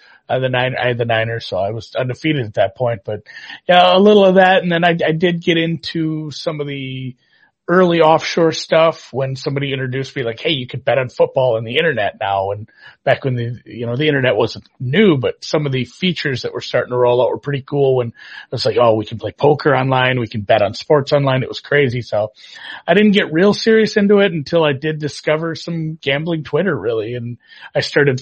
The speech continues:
I found some pick accounts. I'm like, "Oh, there's, like, experts just giving out their picks." And you find out that's not true. But, you know, getting into that community, getting into that part of Twitter,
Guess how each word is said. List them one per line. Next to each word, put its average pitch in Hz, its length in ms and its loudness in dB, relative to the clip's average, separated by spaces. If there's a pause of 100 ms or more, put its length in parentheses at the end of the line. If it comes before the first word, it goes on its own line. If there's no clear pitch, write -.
(140)
I 135 120 0
found 131 340 0
some 120 180 -8
pick - 220 -4
accounts. 143 460 -2
I'm 143 60 -8
like, 139 140 -4
"Oh, 160 380 4
there's, 107 340 -12
like, 151 160 -6
experts - 500 -4
just - 200 -14
giving 185 200 0
out 180 140 0
their 160 120 -4
picks." 196 420 -6
And 117 160 -10 (340)
you 123 80 -12
find 135 240 2
out 120 140 0
that's 120 180 -2
not - 200 -4
true. 220 560 6 (340)
But, 143 340 2 (180)
you 151 160 -8
know, 131 140 -4
getting 160 340 -4
into 160 200 -4
that 135 180 -4
community, 147 460 -6
getting 139 340 -6
into 135 260 -8
that 127 300 -2
part 135 200 -4
of 117 120 -8
Twitter, 151 480 0